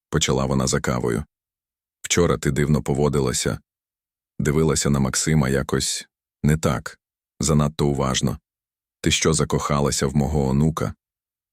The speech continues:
Від такого звинувачення мене майже знудило.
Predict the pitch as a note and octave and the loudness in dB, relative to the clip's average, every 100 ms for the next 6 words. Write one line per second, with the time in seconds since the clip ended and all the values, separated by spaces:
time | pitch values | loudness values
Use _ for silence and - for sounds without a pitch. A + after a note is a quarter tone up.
0 | _ _ _ - C#2+ - D#2 E2 D#2+ C#2 | _ _ _ -2 -2 0 -2 2 0 2
1 | D2 C2+ C2 D2 C#2+ C2 C2 C#2 D2 D2+ | 2 0 0 0 0 0 2 2 2 0
2 | D2 C#2 D2 D2+ B1 A1+ A1+ | 0 0 2 2 2 -2 -4